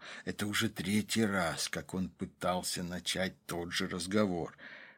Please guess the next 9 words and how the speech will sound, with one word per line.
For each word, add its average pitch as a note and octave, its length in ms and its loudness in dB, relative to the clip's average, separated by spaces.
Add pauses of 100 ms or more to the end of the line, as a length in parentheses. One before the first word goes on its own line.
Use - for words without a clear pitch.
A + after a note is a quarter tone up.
(140)
Девочка A#2 600 6
упорно A#2+ 640 6
не A2+ 140 8
шла G#2+ 300 4
на G#2 180 4
контакт G#2 760 2
дальше F#2+ 500 4
определенного G2+ 840 2
предела. F2 680 -4